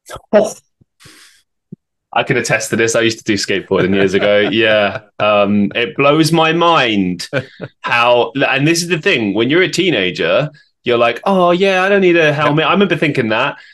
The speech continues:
Speaker 1: And then you hear about that one kid that didn't, and now they're in a wheelchair the rest of their life, or
Speaker 2: Yeah.
Speaker 1: they're paralyzed from the waist down, or wh-, or whatever. And it's like, to wear a helmet.
Speaker 2: We, we see the same with kids that are on bicycles,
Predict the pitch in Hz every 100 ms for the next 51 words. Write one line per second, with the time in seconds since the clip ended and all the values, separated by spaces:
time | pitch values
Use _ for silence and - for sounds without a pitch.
0 | - 117 131 139 139 131 135 143 139 127
1 | 120 - 117 117 117 117 110 123 117 113
2 | 107 - 110 101 101 101 104 104 101 101
3 | 98 92 95 95 95 95 92 90 90 98
4 | 95 92 92 90 92 87 87 85 87 -
5 | 92 90 92 90 90 87 87 87 - 95
6 | 87 87 87 92 87 87 87 87 95 92
7 | 87 85 85 - - - 80 - - 95
8 | 127 165 170 156 151 170 139 92 73 -
9 | 135 170 147 165 - 175 160 151 - -
10 | 160 170 175 165 143 123 - 143 143 -
11 | 143 131 117 107 120 147 160 151 165 214
12 | 220 - -